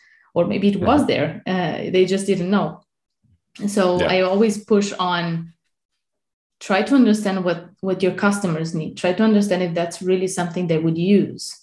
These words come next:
Speaker 1: and then go for it. Even if it's an amazing idea, even if it's, uh, great, uh, because there's nothing like that out there. If there's nothing, there might also be a reason. So try to also understand this. So that's probably something I would suggest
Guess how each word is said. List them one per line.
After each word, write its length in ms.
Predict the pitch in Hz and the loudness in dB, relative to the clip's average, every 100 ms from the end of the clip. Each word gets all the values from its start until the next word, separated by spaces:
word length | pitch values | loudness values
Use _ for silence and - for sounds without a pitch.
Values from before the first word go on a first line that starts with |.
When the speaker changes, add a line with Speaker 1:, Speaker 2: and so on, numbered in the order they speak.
| _ - | _ -8
Speaker 1:
and 220 | 185 180 | -4 0
then 240 | 196 185 | 0 2
go 180 | 165 165 | 0 0
for 200 | 165 160 | -2 -6
it. 300 | - - - - | -6 -10 -14 0
Even 240 | 214 254 | 4 6
if 120 | 269 233 | 6 4
it's 140 | - | 2
an 200 | 202 202 | 2 4
amazing 320 | 190 190 196 | 2 0 0
idea, 380 | 180 170 175 170 | 0 0 0 0
even 180 | 170 180 | 0 -2
if 220 | 175 - | -4 -6
it's, 420 | 160 160 - - _ _ _ _ _ | -6 -6 -10 -18 _ _ _ _ _
uh, 320 | 180 170 165 - - | -2 0 -2 -6 -2
great, 640 | 196 185 180 180 180 - - | 2 4 4 2 -2 -6 -2
uh, 200 | 175 170 | -2 0
because 360 | 185 196 175 | 0 -2 0
there's 200 | 180 180 | 0 0
nothing 500 | 190 170 196 175 170 - - | -2 -2 -4 -6 -6 -12 -4
like 260 | 170 165 160 | -4 -2 -4
that 300 | 156 170 185 | -4 -4 -4
out 220 | 202 - | -4 0
there. 460 | 196 208 214 214 _ _ - | 4 4 2 -2 _ _ -4
If 180 | 196 190 | -2 0
there's 180 | 196 | 2
nothing, 360 | 202 196 208 202 | 2 2 4 4
there 120 | 180 | 4
might 280 | 180 190 202 | 2 0 0
also 260 | 240 254 240 | 0 0 0
be 140 | 240 | 2
a 60 | 240 | 2
reason. 480 | 240 247 262 269 - _ _ _ | 0 0 -2 -2 -10 _ _ _
So 680 | - 185 185 180 180 170 - | -8 -2 0 0 -2 -6 -4
try 200 | 214 202 | 0 2
to 120 | 214 | 2
also 300 | 202 214 214 | 2 2 2
understand 540 | 196 180 - 180 175 | 0 -2 -8 -8 -4
this. 400 | 160 160 - - _ | -4 -4 -8 -18 _
So 220 | 175 180 | -2 2
that's 220 | 226 262 | 0 0
probably 360 | 302 269 240 240 | 2 2 2 0
something 460 | 202 190 196 175 | -2 -4 -4 -4
I 80 | 151 | -6
would 100 | - | -6
suggest 720 | - 170 165 165 - - - | -8 -4 -4 -4 -10 -16 -20